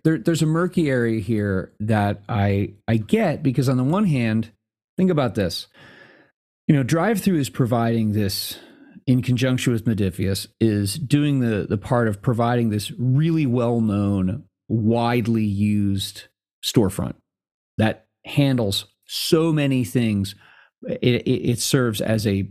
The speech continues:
as a promotional lightning rod. It serves as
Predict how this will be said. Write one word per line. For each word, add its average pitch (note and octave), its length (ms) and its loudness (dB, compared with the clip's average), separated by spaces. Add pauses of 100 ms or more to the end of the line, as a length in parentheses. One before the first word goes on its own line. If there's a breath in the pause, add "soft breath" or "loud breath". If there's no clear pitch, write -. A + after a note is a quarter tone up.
as A2+ 180 0
a E2+ 80 -2
promotional D3+ 720 0
lightning D3 380 0
rod. B2+ 440 0 (320 loud breath)
It G2+ 280 -2
serves G#2+ 540 0
as G#2+ 440 -2